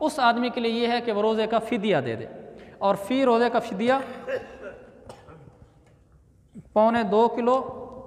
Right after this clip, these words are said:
गंदम या उसकी कीमत है। फ़ी रोज़े का फ़िदिया पौने दो किलो गंदम या उसकी कीमत। एक आदमी बूढ़ा है, उसको पता है मैं रोज़े नहीं रख सकता।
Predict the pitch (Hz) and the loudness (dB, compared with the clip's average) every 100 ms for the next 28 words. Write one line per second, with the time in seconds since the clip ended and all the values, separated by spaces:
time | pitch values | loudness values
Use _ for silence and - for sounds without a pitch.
0 | - - - - - - - - - - | -18 -20 -20 -20 -20 -20 -20 -20 -20 -20
1 | _ - 147 220 220 254 262 - - - | _ -8 0 0 4 2 2 -6 -10 -8
2 | 175 220 220 220 - 277 - - - - | 0 2 2 -2 -4 -4 -6 -12 -16 -18
3 | - - - - 247 220 160 - - 123 | -18 -18 -14 -2 0 2 -2 -6 -14 -16
4 | - - - - - - - 240 247 240 | -16 -20 -20 -20 -20 -20 -4 0 2 2
5 | 202 202 240 240 196 - 226 202 240 233 | 2 4 2 2 0 0 -2 0 0 0
6 | - - - - - - - - - 214 | -4 -14 -16 -18 -20 -20 -20 -20 -2 2
7 | 240 233 170 208 240 240 240 220 196 226 | 2 0 0 4 4 2 0 -2 -2 -2
8 | 220 254 214 240 233 214 - 277 311 - | -2 -2 0 0 0 -2 -6 -8 -8 -12
9 | - - - - 233 202 165 220 233 226 | -18 -18 -20 -6 -2 -2 -2 -2 -2 0
10 | 247 262 269 - 240 240 - 226 226 226 | 2 2 2 0 -2 0 2 2 0 0
11 | 233 190 - 160 - | 0 0 -2 -8 -10